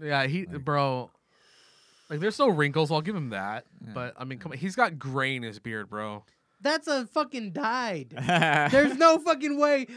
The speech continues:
Speaker 3: a whole, a
Speaker 1: He's got
Speaker 3: fucking
Speaker 1: gray
Speaker 3: streak.
Speaker 1: all right here. What are you talking?
Speaker 3: That's a fucking streak, bro. It's not fucking, it's not like, it's not actual.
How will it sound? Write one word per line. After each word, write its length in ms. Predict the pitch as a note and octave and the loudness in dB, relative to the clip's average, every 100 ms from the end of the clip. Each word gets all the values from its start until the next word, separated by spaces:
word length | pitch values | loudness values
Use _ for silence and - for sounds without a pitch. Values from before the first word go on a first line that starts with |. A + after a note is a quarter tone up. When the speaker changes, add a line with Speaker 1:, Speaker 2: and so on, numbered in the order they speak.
| G#3+ | -4
Speaker 3:
a 100 | A3 | -4
whole, 360 | F3+ C4 A#3+ A3 | 0 -2 0 0
a 60 | |
Speaker 1:
He's 160 | F#3 D#3 | 2 4
got 220 | A3+ A#3+ | 8 8
Speaker 3:
fucking 160 | D4 B3+ | 6 -4
Speaker 1:
gray 340 | C#3 E3 F#3 | 0 2 4
Speaker 3:
streak. 140 | F#3 C#4+ | 4 4
Speaker 1:
all 180 | E3 E3+ | 2 2
right 260 | F3 D#3+ | 0 -2
here. 320 | C#3+ F#3 F#3 C#3+ | -4 -4 -4 -2
What 80 | D3+ | -4
are 40 | |
you 60 | D#3+ | -4
talking? 240 | E3 C#3+ _ _ _ _ _ _ | -6 -6 _ _ _ _ _ _
Speaker 3:
That's 180 | C4 D4 | -4 -2
a 100 | F#4 | -2
fucking 340 | - F4+ E4 B3+ | 0 -2 -2 -8
streak, 500 | - - D#4 E4 B3 | -10 -8 -2 -2 -2
bro. 220 | C4 B3+ | -2 0
It's 200 | B3+ - | -2 -4
not 280 | D4 D4+ D4 | -2 -2 -2
fucking, 460 | - D4 B3 B3+ G3+ | -2 -2 -2 -10 -8
it's 180 | A3+ A#3+ | -8 -4
not 160 | C#4+ C#4+ | -4 -2
like, 180 | C4+ G#3+ | -4 -6
it's 200 | A#3+ B3+ | -10 -6
not 320 | C4+ C4+ - _ _ _ _ _ | -4 -4 -6 _ _ _ _ _
actual. 920 | - C4 C4 - C4 A#3 A3 G3+ F3+ | -2 -2 -2 -6 -4 -2 -2 -4 -6